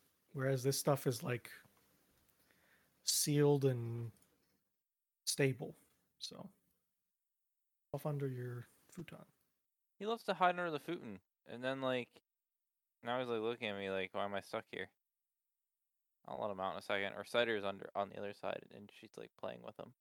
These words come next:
Speaker 2: I don't know. Let me open the door. Be a crab in a can. I like chicken in a can. Chicken in a can.
Speaker 1: <laughs>
Speaker 2: Bro. Boxed, you get, like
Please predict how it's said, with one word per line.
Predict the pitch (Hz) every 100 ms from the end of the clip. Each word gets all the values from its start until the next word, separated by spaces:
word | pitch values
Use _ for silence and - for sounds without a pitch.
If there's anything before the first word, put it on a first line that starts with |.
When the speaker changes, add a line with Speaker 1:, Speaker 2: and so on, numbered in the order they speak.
| _ _ _ _ _
Speaker 2:
I | 185
don't | 170
know. | 110 - _ _ _ -
Let | 120
me |
open | 110 -
the | 110
door. | 101 101 104 _ _ _ _ _ _ _ -
Be |
a | - 135
crab | - - 113 120
in |
a | 113
can. | - 107 117 - _
I | -
like | 175
chicken | - 117 120
in | 87
a | 90
can. | 92 90 127 _ _ _ _
Chicken | 123
in |
a |
can. | - 98 92 _ -
Speaker 1:
<laughs> | - 214 - - - _ - - - - - -
Speaker 2:
Bro. | - - - _ _ _ _ _ _ _
Boxed, | 107 110 143 - - - _ _
you | 107
get, | 120 101
like | 123 110 - -